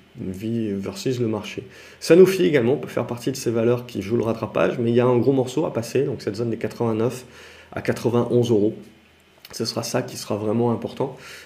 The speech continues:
euh, à, à franchir pour commencer à se remettre un petit peu dans le, dans le haut et, euh, et, et, et jouer de la grosse pharma.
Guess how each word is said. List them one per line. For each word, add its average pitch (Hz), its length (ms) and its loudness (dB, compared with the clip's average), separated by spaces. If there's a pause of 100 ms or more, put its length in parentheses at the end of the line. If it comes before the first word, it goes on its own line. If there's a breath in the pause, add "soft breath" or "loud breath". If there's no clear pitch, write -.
(200 loud breath)
euh, 104 440 -2 (100)
à, 104 340 -4
à 113 60 -4
franchir 139 460 -2 (1080)
pour 117 140 -10
commencer 131 680 4
à 120 260 0
se - 160 -4
remettre 117 480 4
un 104 60 -4
petit - 160 -14
peu 123 160 4
dans 113 160 2
le, 98 280 2
dans 113 160 2
le 110 120 4 (100)
haut 139 280 6 (100)
et, 110 260 2
euh, 95 80 0 (400)
et, 113 240 -4
et, 104 140 -6 (220)
et 107 80 -2
jouer 110 260 0
de 117 60 -2
la 113 80 2
grosse 107 220 -4
pharma. 123 380 -4